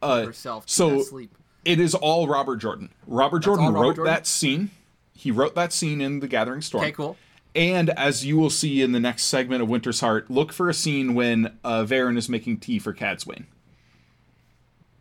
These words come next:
Speaker 2: Okay. Oh. Oh no, that sounds like it's gonna be dark.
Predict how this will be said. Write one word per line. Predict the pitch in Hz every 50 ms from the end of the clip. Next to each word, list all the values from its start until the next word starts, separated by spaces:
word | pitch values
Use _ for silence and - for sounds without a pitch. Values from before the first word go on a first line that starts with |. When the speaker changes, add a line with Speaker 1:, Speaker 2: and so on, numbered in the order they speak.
| _ _ _ _ _ _ _ _
Speaker 2:
Okay. | - 101 - - - 110 90 - - _ _ _ _ _ _ _ _ _ _ _ _ _ _ _ _ _ _ _ _ _ _ _ _ _ _ _ _ _ _ -
Oh. | 139 180 233 240 147 101 - - _ _ _ _ _ _ _ _ _ -
Oh | 190 214 220
no, | 190 165 202 226 190 143
that | 143 170 180
sounds | - 214 208 190
like | 185 185 196
it's | 170 -
gonna | - 190
be | 175 165
dark. | 151 151 185 196 233 220 127 104 - -